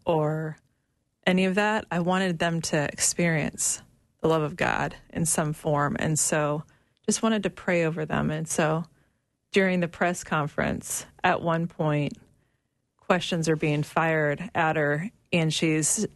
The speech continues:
she's started to get really choked up. And one of the media guy, or one of the,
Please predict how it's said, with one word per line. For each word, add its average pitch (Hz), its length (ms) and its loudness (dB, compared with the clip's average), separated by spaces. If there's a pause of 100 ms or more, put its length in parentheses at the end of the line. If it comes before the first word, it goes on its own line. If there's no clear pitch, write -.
(360)
she's 165 360 2
started 165 400 0
to 156 40 2
get 156 260 -2
really 147 220 0
choked - 380 -2
up. 170 280 0 (800)
And 180 200 2
one 170 120 2
of 165 80 0
the 160 100 0
media 160 500 0 (600)
guy, 165 200 2
or 165 180 2
one 165 140 0
of 151 60 0
the, 151 200 0